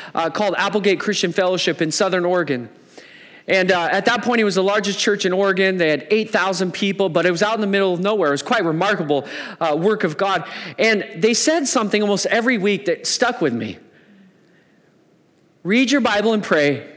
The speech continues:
every single day." That's been the foundation of my, uh, spiritual practice for years and years now.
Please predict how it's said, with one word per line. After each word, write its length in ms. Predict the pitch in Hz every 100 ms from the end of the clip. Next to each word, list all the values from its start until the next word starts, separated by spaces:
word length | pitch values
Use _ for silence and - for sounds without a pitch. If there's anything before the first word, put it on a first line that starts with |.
| -
every 260 | 175 170
single 320 | 160 165 143 123
day." 280 | 113 92 71 - _ _ _ _ _ _ _ _ _ _ _ -
That's 200 | 254 -
been 160 | 294
the 60 | 240
foundation 680 | 170 214 196 220 269 - 185
of 120 | 165
my, 280 | 185 185 165 - - - -
uh, 120 | - 185
spiritual 460 | - 247 247 240
practice 760 | 202 220 226 226 113 - - - - _ _
for 160 | -
years 420 | 220 180 269 269 311
and 140 | 302
years 300 | 247 277 -
now. 280 | - 101